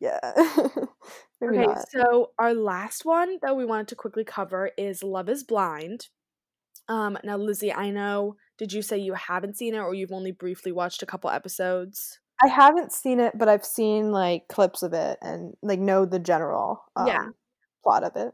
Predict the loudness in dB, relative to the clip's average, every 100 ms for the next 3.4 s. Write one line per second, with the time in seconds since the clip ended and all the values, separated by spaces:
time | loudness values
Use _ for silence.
0 | -2 0 2 -2 0 2 2 2 -2 0
1 | 0 0 -4 -6 -6 -8 -10 -8 -8 -4
2 | -6 -6 -8 -8 -10 -10 -12 -10 -10 -12
3 | _ 0 0 0